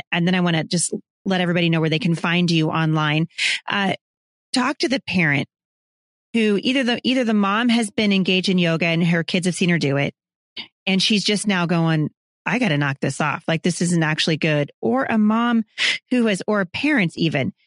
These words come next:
who have felt like, "I'm just gonna kinda take, I'm gonna back off a little bit during the teen years and let my kids have a lot more freedom and just," uh, and I, and I wanna say, I'm not against giving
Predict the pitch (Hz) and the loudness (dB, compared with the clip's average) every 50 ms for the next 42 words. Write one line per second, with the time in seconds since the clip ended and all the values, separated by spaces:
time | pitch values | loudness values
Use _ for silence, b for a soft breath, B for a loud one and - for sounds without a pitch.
0 | _ _ _ - 269 254 240 214 - - 247 240 233 220 220 208 196 - - 214 | _ _ _ -2 0 0 0 -2 -2 -4 -4 -2 -2 -2 -2 -2 -2 -4 -4 -2
1 | 247 311 392 392 - - 330 285 247 202 233 220 190 175 - - - 220 190 - | -2 0 -2 -2 -2 -2 0 0 2 2 2 2 0 0 -2 -2 -2 -2 -2 -2
2 | - - 247 269 254 208 170 - - 180 180 196 208 - 196 185 175 - 180 175 | -2 -2 -2 0 0 -2 -4 -2 -2 -2 -2 -2 -2 -2 -2 -4 -2 -2 -2 0
3 | 175 165 160 151 165 160 160 - 180 170 165 165 160 156 - - 196 185 185 170 | 0 0 0 0 -2 -2 -2 0 0 0 2 2 0 -2 -2 0 2 2 2 2
4 | 160 156 156 160 175 156 160 165 170 170 - 185 180 180 175 - - 180 165 151 | 2 2 0 0 0 0 0 0 0 -2 -2 -2 -2 -2 -2 -2 -2 -2 -2 0
5 | - 180 165 151 160 156 165 165 170 - - 185 185 180 - - 180 165 165 160 | -2 -2 -2 -2 -2 -2 -2 -2 -2 -2 -2 -2 -2 -2 -2 -2 0 0 0 0
6 | 165 165 165 160 160 - 147 139 151 - - - - - - - - 233 247 269 | 0 0 0 0 0 0 -2 -2 -2 -4 -6 -6 -6 -6 -6 -4 -4 -2 -2 -2
7 | 294 285 - - - 240 240 247 262 262 269 247 233 - - 175 - - 233 262 | -2 -4 -4 -4 -4 -2 -2 0 0 0 0 0 0 0 0 -2 -2 -2 -2 -2
8 | 277 285 226 196 175 156 180 180 180 - - - 170 175 170 165 | 0 0 0 -2 -2 0 -2 -2 -2 -2 -2 -2 0 2 0 0